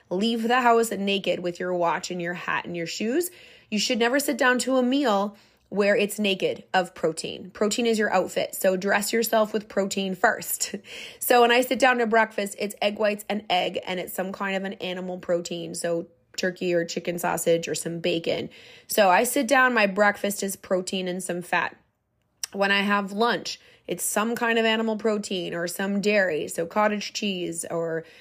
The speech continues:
um, some turkey. Um, I really am enjoying salmon right now. Sardines. That's me. You don't have to eat sardines. I know it's, um, controversial. Dinner, it's some kind of fish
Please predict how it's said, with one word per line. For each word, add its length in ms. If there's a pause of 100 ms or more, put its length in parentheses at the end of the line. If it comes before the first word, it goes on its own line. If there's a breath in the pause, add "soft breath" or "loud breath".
(160 loud breath)
um, 240
some 280
turkey. 540
Um, 300
I 60
really 420
am 140
enjoying 420
salmon 480
right 180
now. 140
Sardines. 720 (260 loud breath)
That's 220
me. 300
You 80
don't 80
have 140
to 60
eat 180
sardines. 360
I 80
know 160
it's, 260
um, 380 (300)
controversial. 720 (460 loud breath)
Dinner, 540 (320)
it's 140
some 240
kind 320
of 140
fish 580